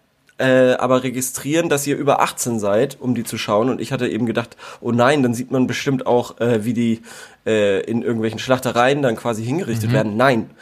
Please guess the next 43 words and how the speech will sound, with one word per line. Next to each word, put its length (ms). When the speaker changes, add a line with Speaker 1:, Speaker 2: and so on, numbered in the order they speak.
Speaker 1:
du 80
siehst 540
nur 480
glückliche 440
Schweine. 480
Das 160
ist 180
das 200
Wohlfühlfernsehen 1300
par 260
excellence. 640
Ich 140
war 120
noch 160
nie 140
so 100
Speaker 2:
Okay. 80
Speaker 1:
glücklich. 280
Fünfundvierzig 680
Speaker 2:
Ja. 60
Speaker 1:
Minuten. 440
Speaker 2:
Und, 160
und, 120
und, 120
Speaker 1:
Pure 180
Speaker 2:
und 120
wie, 220
wieso, 240
wieso 180
muss 160
man 80
dann 160
volljährig 760
sein? 380
Speaker 1:
Das 160
frage 200
ich 80
mich 180
auch, 160
ich 140
weiß 260
es 120
nicht. 300